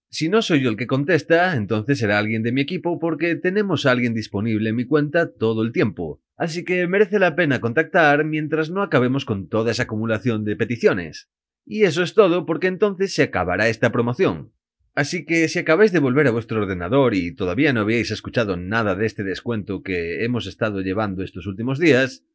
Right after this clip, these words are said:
es un descuento del sesenta y ocho por ciento, el mayor descuento que jamás hemos tenido y literalmente el precio más bajo que le hemos puesto a V I P por ahora.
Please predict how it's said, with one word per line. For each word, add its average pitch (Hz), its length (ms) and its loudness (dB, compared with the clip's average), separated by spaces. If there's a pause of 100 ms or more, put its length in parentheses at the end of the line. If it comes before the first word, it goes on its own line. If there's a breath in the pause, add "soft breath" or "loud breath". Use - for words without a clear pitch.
es 180 140 -2
un 226 100 2
descuento 175 460 4
del 104 180 2
sesenta 92 440 -4
y 104 80 -2
ocho 160 260 2
por - 140 -2
ciento, 95 540 0 (280)
el 151 160 2
mayor 190 280 6
descuento 117 520 0
que 90 100 -10
jamás 117 340 -6
hemos 139 220 -2
tenido 135 560 0 (220)
y 180 80 -4
literalmente 190 640 2
el 165 160 -2
precio 135 320 2
más 123 160 0
bajo 131 240 0
que 113 100 -2
le 101 100 0
hemos 110 200 -2
puesto 117 340 -4
a 110 40 2
V 107 200 2
I 98 60 -2
P 110 180 0
por 98 160 -2
ahora. 104 460 2